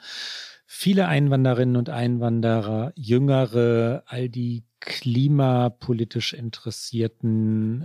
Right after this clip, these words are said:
all die Studentinnen und Studenten, die Menschen in den Großstädten, dann kann es ihm nicht egal sein, ja, dass die so kritisch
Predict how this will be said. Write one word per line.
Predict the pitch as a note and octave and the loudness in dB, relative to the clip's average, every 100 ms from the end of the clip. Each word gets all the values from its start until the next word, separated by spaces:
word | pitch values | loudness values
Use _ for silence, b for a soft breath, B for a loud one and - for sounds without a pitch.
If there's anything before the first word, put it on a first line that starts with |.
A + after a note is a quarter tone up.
| F#3 | -12
all | F3 F3 | -14 -14
die | A#2+ A#2+ A#2 | -10 -8 -6
Studentinnen | - - A#2 A#2+ B2 A#2 A2+ | -8 -8 -4 -4 -2 -2 -2
und | A2 | -4
Studenten, | - G#2+ A2 A#2 A#2+ _ A#2+ | -4 -6 -4 -2 -4 _ -4
die | A2 | -2
Menschen | G#2+ G#2+ A2+ | -2 -4 -4
in | |
den | G#2 G#2 | -2 -2
Großstädten, | G2+ G2+ C#3 D#3 - - C#3 - B2 B2 B B B B B B B _ - | -2 2 2 2 -2 0 -2 2 2 2 B B B B B B B _ -2
dann | G#2+ C3 G3+ A3 - _ _ _ _ _ _ _ _ | 0 2 0 0 -6 _ _ _ _ _ _ _ _
kann | - F3 | 0 2
es | - | 4
ihm | C3 | 0
nicht | A2 | 0
egal | G#2+ A2+ C#3+ | 0 0 0
sein, | - F2+ F2 | -4 -12 -14
ja, | F2+ D#3+ | -4 -2
dass | D3 A2+ - | -2 -4 -6
die | A#2 A#2+ A#2+ B2+ | -2 2 2 0
so | D3+ G#2+ C3+ | -4 -4 -4
kritisch | - - C#3 C3+ - - | -4 -6 -4 -2 -2 -2